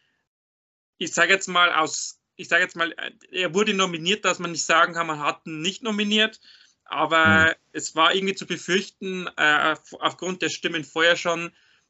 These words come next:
Speaker 1: dass, äh, er nichts reißen wird. <laughs>
Speaker 2: Ja, ich frag mich aber auch, warum er nur in so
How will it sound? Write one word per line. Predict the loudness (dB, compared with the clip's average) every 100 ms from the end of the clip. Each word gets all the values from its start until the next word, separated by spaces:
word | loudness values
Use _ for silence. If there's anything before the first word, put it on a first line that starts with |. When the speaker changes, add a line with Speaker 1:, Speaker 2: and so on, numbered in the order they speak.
| _
Speaker 1:
dass, | 2 4 4 -2 -4
äh, | 0 2 4 2 2 2
er | 0
nichts | 0 -2 2
reißen | 4 2 -2
wird. | -8 -10
<laughs> | -12 -12 _ _ _ _ _ 2
Speaker 2:
Ja, |
ich | 2 2
frag | 4 4
mich | 4 2
aber | 4 6
auch, | 6 4
warum | 2 0 -2
er | -4
nur | -2 -2
in | -4
so | -6 -8 -8